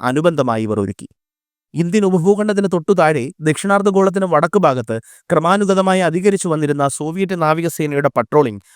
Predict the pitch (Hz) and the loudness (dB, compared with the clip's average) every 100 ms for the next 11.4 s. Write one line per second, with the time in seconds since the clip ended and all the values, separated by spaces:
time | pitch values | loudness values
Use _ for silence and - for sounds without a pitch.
0 | - 156 160 170 156 175 - _ _ - | -2 0 0 2 2 2 -4 _ _ 0
1 | 185 214 208 160 156 165 185 226 170 156 | 0 2 0 2 2 0 -4 -4 -2 -2
2 | 151 151 147 131 147 139 113 110 107 110 | 0 -2 0 -2 0 0 0 0 -2 -6
3 | - _ - 147 175 185 170 160 160 160 | -10 _ 0 2 2 2 0 0 -2 -4
4 | - 143 139 156 170 175 151 143 147 131 | -6 0 0 2 2 2 0 0 0 2
5 | 127 127 131 135 143 - 190 170 160 139 | 0 0 -2 -2 -2 0 -2 -2 -4 -2
6 | 139 151 170 156 135 123 131 123 120 - | -2 0 2 4 2 -2 -2 0 -2 -2
7 | 131 135 165 151 139 123 120 120 113 123 | -4 0 0 0 -2 -2 -2 -2 -2 -2
8 | 135 123 104 104 98 - - - 135 135 | -2 0 -2 -4 -8 -12 -8 0 0 2
9 | 147 139 139 131 135 147 120 123 113 117 | -4 -4 -2 2 4 2 0 -2 -4 -4
10 | 110 110 117 117 135 120 110 110 104 104 | -4 -4 -2 -2 0 0 -2 -4 -8 -6
11 | 101 98 104 101 | -6 -6 -6 -6